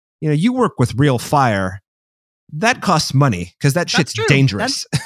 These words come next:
Speaker 2: very true.
Speaker 1: <laughs> You know, so, like, and the people, and it looked real. It looked, you know, very cool.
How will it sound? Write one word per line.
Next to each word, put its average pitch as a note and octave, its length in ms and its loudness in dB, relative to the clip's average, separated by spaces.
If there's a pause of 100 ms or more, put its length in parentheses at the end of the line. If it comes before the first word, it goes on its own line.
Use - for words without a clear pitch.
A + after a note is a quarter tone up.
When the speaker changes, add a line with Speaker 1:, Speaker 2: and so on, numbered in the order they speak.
(100)
Speaker 2:
very A3 260 0
true. F#3+ 380 -6
Speaker 1:
<laughs> - 20 -4
You F3 200 0
know, F3 260 0
so, F3 580 -4 (400)
like, A#2+ 360 -2 (280)
and C#3 140 6
the C3 40 4
people, G#3 440 0
and D3 140 4
it C#3+ 140 0
looked D3+ 300 0
real. C3+ 380 2
It A2+ 120 -8
looked, - 520 -4 (840)
you A#2 120 0
know, F#2 200 0
very B2+ 320 0
cool. A2 600 0